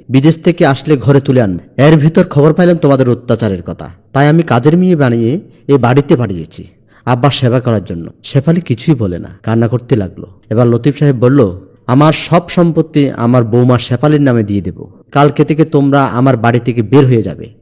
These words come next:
কারণ আমার দুই ছেলেকে আমি তোমাদের বিষয়ে অনেক বলেছি, তারা আমার কথা শুনে নাই।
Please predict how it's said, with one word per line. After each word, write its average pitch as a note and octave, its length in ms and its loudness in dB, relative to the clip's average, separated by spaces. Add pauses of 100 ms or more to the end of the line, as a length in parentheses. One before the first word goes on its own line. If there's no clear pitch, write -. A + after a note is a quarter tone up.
(140)
কারণ C3 260 0
আমার C3+ 300 2
দুই C#3+ 140 2
ছেলেকে D#3+ 600 -2 (260)
আমি C3+ 260 2
তোমাদের D3 340 2
বিষয়ে C#3+ 300 0
অনেক C3+ 300 2
বলেছি, - 440 -6 (420)
তারা D3 280 2
আমার D3+ 180 2
কথা C#3 220 0
শুনে A#2+ 260 -2
নাই। F#2 180 -4